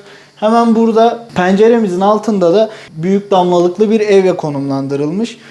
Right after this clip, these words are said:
Boy dolapta da fırınımız mevcut. Çok güzel kaliteli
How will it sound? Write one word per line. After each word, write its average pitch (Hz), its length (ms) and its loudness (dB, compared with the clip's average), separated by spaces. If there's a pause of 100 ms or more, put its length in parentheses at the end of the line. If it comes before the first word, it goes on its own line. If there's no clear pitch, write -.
(320)
Boy 220 220 2 (120)
dolapta 180 460 0
da 226 300 0
fırınımız 202 600 -4
mevcut. 196 460 -4
Çok 214 220 0
güzel 220 260 0
kaliteli 214 760 0